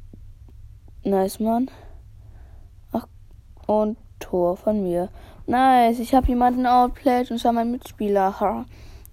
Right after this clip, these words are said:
Ich hab deswegen ein Tor geschossen. Nita, eins zu null.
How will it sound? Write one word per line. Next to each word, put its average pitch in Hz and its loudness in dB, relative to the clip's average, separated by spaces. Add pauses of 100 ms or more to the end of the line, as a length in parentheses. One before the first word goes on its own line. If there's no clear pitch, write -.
Ich 190 0
hab 170 0
deswegen 196 -4
ein 196 -8
Tor 311 -4
geschossen. 262 -4 (1300)
Nita, 494 -6
eins - -12
zu 202 -8
null. 233 -4